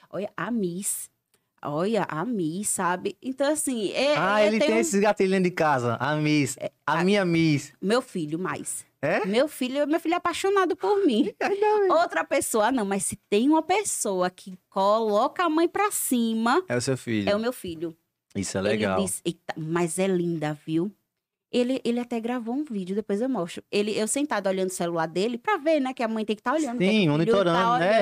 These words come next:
Speaker 1: olhando,
Speaker 2: Hoje
Speaker 1: o
Speaker 2: em
Speaker 1: que é que
Speaker 2: dia é
Speaker 1: tá
Speaker 2: essencial isso aí.
Speaker 1: fazendo.
Speaker 2: Parabéns, é essencial.
Speaker 1: Sabe? Então eu tava olhando o celular dele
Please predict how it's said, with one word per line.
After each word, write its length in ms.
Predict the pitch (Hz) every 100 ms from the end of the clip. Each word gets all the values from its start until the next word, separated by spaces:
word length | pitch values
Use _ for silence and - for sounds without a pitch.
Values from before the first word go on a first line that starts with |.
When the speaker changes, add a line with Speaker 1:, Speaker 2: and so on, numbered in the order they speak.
| 254
Speaker 1:
olhando, 120 | 151
Speaker 2:
Hoje 140 | 196 202
Speaker 1:
o 0 |
Speaker 2:
em 0 |
Speaker 1:
que 40 |
é 40 |
que 60 | 196
Speaker 2:
dia 100 | 196
é 40 | 202
Speaker 1:
tá 100 | 226
Speaker 2:
essencial 320 | 240 226 202
isso 180 | 190 233
aí. 160 | 190 156
Speaker 1:
fazendo. 180 | 170 226 _ _ -
Speaker 2:
Parabéns, 500 | 113 156 135 113 113
é 40 |
essencial. 560 | 110 113 - 139 101 - _
Speaker 1:
Sabe? 340 | - 180 180 - _ -
Então 340 | 208 208 208
eu 60 | 208
tava 240 | 220 220
olhando 220 | 285 226
o 40 | 226
celular 320 | 196 196 180
dele 320 | 175 202 247